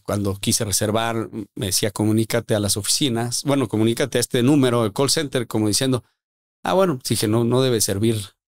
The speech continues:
la", no era aplicación, era, era web. Y hablé y me dijo, y, y me regañaron. Dijeron,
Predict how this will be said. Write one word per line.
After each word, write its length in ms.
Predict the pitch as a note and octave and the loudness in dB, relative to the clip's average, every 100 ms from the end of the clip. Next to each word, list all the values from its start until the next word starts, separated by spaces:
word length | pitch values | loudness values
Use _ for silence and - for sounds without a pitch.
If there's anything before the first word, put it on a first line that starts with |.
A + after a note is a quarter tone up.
| _ _ _ _ - | _ _ _ _ -6
la", 500 | G2+ G2 F#2+ E2+ _ _ _ - | -2 0 -2 -6 _ _ _ -2
no 80 | |
era 120 | A#2+ A2+ | 0 0
aplicación, 580 | - G2+ - - A#2 | -2 -6 -2 -2 -2
era, 360 | G2 F#2+ F2 - _ - | -2 -4 -6 -10 _ -8
era 180 | G2+ | -2
web. 280 | G2+ A2 A2+ _ _ _ _ _ _ _ _ _ _ _ _ _ | 0 2 0 _ _ _ _ _ _ _ _ _ _ _ _ _
Y 460 | B2+ A#2 G#2+ G2+ G2 | 0 2 2 2 0
hablé 320 | G#2 A2 B2 | 0 0 0
y 60 | C3 | 0
me 160 | A2 | 2
dijo, 280 | G#2+ A#2 - | 2 0 -4
y, 300 | - G2 F#2+ | -4 -4 -2
y 40 | G#2+ | -2
me 220 | G2+ F2+ | 0 -2
regañaron. 600 | F2+ F#2 F#2+ D3+ - _ _ - | -2 -2 -2 -2 -6 _ _ -20
Dijeron, 360 | - - A#2+ | -10 -4 -4